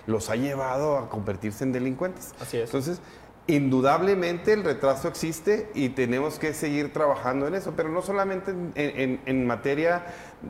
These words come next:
Speaker 1: legislativa. Eh, como autoridades debemos de intervenir, es urgente intervenir. Eh, eh, y la intervención tiene que ser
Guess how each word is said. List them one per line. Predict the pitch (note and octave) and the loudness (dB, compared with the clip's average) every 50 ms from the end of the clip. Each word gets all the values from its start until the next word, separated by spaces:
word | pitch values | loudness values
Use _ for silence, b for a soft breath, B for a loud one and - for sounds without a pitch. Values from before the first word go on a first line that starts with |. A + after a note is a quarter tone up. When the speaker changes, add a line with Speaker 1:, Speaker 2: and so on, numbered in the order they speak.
| - C3 | -4 -2
Speaker 1:
legislativa. | C3 B2 B2+ A#2 - C3 B2 B2 A#2 A2 - D#3+ F#3 F3+ D3+ - - - - - - - - - - B B B B B B B B - | 0 0 0 0 0 0 2 2 2 0 0 -2 -2 -2 -4 -6 -8 -14 -18 -20 -20 -20 -20 -20 -20 B B B B B B B B -6
Eh, | - - A#2+ A#2+ B2 B2 D2 A2 G#2 - - - - - - - - | -2 0 2 2 2 0 0 -4 -8 -8 -12 -20 -20 -20 -16 -4 2
como | - C#3 C3+ C3 | 2 4 4 4
autoridades | C3 B2 B2+ B2 A#2+ B2+ B2 B2 C3+ D#3+ F#3+ F#3 E3+ | 2 2 2 0 2 4 4 6 6 6 4 2 2
debemos | F3 D3 C3 C#3+ E3+ E3+ D#3 | 0 2 2 2 0 0 0
de | E3 | 0
intervenir, | D3+ B2+ G#2+ B2+ A#2 A#2 A2 G#2+ G#2+ G#2+ A#2+ C#3+ D3 - - - - - | 0 0 0 0 0 2 2 2 2 2 0 0 -2 -4 -10 -12 -6 -4
es | A#2 A2 A#2+ | -4 -2 -2
urgente | D3+ D3+ C3+ - - A#2+ C#3 E3+ F#3+ F#3 - - | -4 -4 -4 -4 -2 0 0 0 -2 -4 -4 -4
intervenir. | D3 C3 A2+ - A#2 G#2+ G#2+ G#2 G#2 G#2+ A#2+ A#2 G#2+ - - - B B B B B B B B B - - - | -4 -2 -2 0 0 0 0 0 0 0 0 -2 -4 -8 -16 -18 B B B B B B B B B -20 -10 -2
Eh, | - A#2+ A#2 A#2 A#2 A#2 A#2+ A#2+ G2+ - G2 A#2 A2 G2+ - | 0 2 4 4 4 4 2 2 0 0 -2 -2 -2 -2 -4
eh, | - - - - | -6 -10 -6 -2
y | C#3 C3 C3 C3 C3+ C3+ C3+ C3+ C3+ - - | 2 4 6 6 6 6 4 2 0 -2 -2
la | C3 B2 B2 | 2 4 4
intervención | B2+ B2 B2+ C3+ A#2+ B2 A#2 G#2+ - C#3+ D3+ D3+ | 4 4 2 0 0 0 0 0 0 0 0 0
tiene | D3 D#3+ E3+ E3+ E3 E3 | -2 -4 -4 -4 -6 -4
que | - E3 D3 | -6 -6 -4
ser | - E3 D#3+ E3+ F#3 A3 | -2 0 2 2 2 0